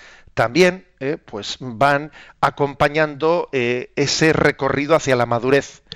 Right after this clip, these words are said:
de una u otra manera, porque como he dicho, también hay tradiciones litúrgicas que lo hacen de una manera y otra, pero, pero, mm, eh, Dios podía dar su don, eh, con un solo sacramento, sin que fuesen siete, para entendernos. ¿Mm?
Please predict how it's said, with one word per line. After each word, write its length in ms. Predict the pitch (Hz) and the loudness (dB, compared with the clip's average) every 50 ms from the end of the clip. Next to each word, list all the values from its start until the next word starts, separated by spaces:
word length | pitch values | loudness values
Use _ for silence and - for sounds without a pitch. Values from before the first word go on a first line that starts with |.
| - - - | -20 -20 -14
de 240 | 113 - 139 135 | -2 2 2 2
una 380 | 131 135 151 151 156 165 170 - | 4 2 0 2 2 0 0 0
u 140 | - 117 123 | -4 -6 -6
otra 200 | 127 - - 120 | -6 -2 -2 0
manera, 360 | 107 123 131 165 151 139 123 | 0 2 0 2 2 2 0
porque 280 | - - - 120 123 117 | -2 -6 -12 -10 -10 -10
como 200 | - 107 113 117 | -8 -8 -6 0
he 20 | |
dicho, 320 | 120 143 143 - 160 147 - - - - - - | 0 0 0 2 -2 -2 -2 -4 -18 -18 -8 -2
también 300 | - 117 104 123 127 135 | -2 0 0 0 2 2
hay 100 | 135 - | 0 2
tradiciones 760 | - 127 127 120 127 127 - 143 135 131 139 143 - - - - - - - - - - | 2 2 2 2 2 -2 0 0 0 2 2 0 0 -2 -12 -18 -20 -20 -20 -20 -16 -8
litúrgicas 640 | - 127 131 127 - 139 127 - 135 120 - 143 - | 0 0 0 0 0 -4 -2 -2 -2 2 2 0 0
que 120 | - 131 | 0 -4
lo 80 | 120 127 | -4 -4
hacen 200 | - - 131 127 | -2 -4 -6 -4
de 80 | 131 | -2
una 140 | 131 127 127 | 0 0 2
manera 320 | 127 127 131 131 131 131 127 | 2 2 2 4 4 4 4
y 80 | 143 | 2
otra, 260 | 202 175 165 131 110 | 0 0 0 -2 0
pero, 220 | - 131 131 127 - - - - - - - - - - - - _ - | 0 2 0 0 -2 -2 -14 -18 -18 -16 -20 -20 -20 -20 -20 -14 _ 2
pero, 400 | 143 139 135 135 131 131 135 127 | 2 4 4 4 4 4 2 2
mm, 220 | 135 135 131 127 117 - - - - - _ - | 0 -6 -8 -8 -10 -12 -16 -20 -20 -20 _ -6
eh, 260 | - - 98 - - | -4 -4 -4 -4 -6
Dios 240 | 139 - 175 180 - | 0 2 2 2 4
podía 260 | - 214 226 226 208 | 2 4 4 6 6
dar 140 | 190 180 156 | 6 6 4
su 180 | - 135 139 139 | 2 -4 0 2
don, 280 | 185 220 233 226 214 - _ _ _ _ _ _ _ _ _ _ _ _ - - - - _ _ - | 2 2 2 -2 -12 -16 _ _ _ _ _ _ _ _ _ _ _ _ -20 -20 -20 -20 _ _ -4
eh, 220 | - 147 139 135 - | 2 2 2 2 4
con 180 | 135 139 151 180 | 2 0 2 2
un 80 | 190 | 0
solo 220 | - - 185 185 156 | 2 4 4 4 6
sacramento, 560 | 156 185 - 156 135 127 120 104 - 127 117 | 4 4 4 2 0 0 -4 -8 -8 -10 -8
sin 160 | - 127 123 | -8 -8 -6
que 100 | - 127 | -6 -2
fuesen 300 | - 165 165 170 170 151 | 0 2 2 4 2 2
siete, 400 | - - 127 127 101 - 101 - | 0 2 2 2 2 0 -6 -6
para 120 | - 110 | -6 -6
entendernos. 680 | 113 - 110 113 123 156 143 117 98 - - - - - _ _ _ _ _ _ _ _ _ _ - | -4 -4 -6 0 2 2 2 0 -4 -12 -18 -18 -20 -20 _ _ _ _ _ _ _ _ _ _ -16
¿Mm? 120 | 139 175 | -14 -14